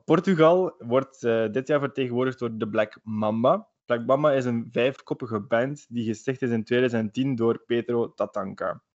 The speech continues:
Hij is de leadzanger en ook de lyricist. Hij had eigenlijk het doel om blues, soul en funk te verkennen en dat allemaal te vermengen met zijn Portugese roots.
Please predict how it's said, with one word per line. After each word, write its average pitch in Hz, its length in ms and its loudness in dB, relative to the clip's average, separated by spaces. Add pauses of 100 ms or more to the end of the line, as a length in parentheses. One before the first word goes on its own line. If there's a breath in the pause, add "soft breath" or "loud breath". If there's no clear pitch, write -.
Hij 113 100 -2
is 107 80 0
de 113 60 -4
leadzanger 120 640 0
en 107 360 -2 (100)
ook 107 260 -6
de 104 280 -2
lyricist. - 840 -6 (680 loud breath)
Hij 120 300 4
had 147 180 4
eigenlijk 160 280 4
het 98 80 -10
doel 147 320 4
om 120 540 0 (180)
blues, 139 600 0 (200)
soul 127 400 0
en 113 140 -4
funk 143 280 -6
te 156 100 -8
verkennen 147 580 -2
en 117 320 0
dat 120 280 0
allemaal 139 300 4
te 131 160 -6
vermengen 117 440 0
met 113 140 -4
zijn 107 180 -8
Portugese 110 640 -8
roots. 101 480 -10